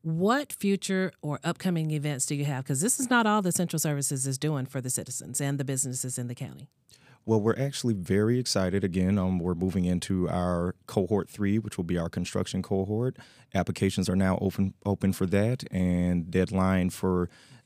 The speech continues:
Speaker 2: uh, applications in the actual close is October thirtieth.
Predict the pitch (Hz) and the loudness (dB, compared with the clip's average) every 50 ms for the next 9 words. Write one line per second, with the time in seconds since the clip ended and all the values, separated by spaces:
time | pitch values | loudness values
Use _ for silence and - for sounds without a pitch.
0 | - 95 92 92 92 - - 92 90 - 92 - 104 95 90 - 92 85 90 87 | -2 0 2 2 2 0 0 -2 -2 -2 -2 -2 0 -2 0 -2 -4 -4 -2 -4
1 | 82 80 - - - 85 - - 85 87 - - - 110 107 95 90 87 87 82 | -4 -6 -6 -6 -6 -6 -6 -6 -6 -8 -8 -6 -2 0 2 2 2 0 -2 -4
2 | - - - 85 87 87 85 85 85 - - - 82 85 - - - 98 87 - | -4 -4 -2 -2 0 0 0 0 -2 -4 -6 -6 -6 -6 -6 -6 -4 -4 -2 -2
3 | 85 - - - 85 76 64 64 - - - - | -4 -6 -6 -4 -4 -4 -4 -6 -8 -10 -12 -14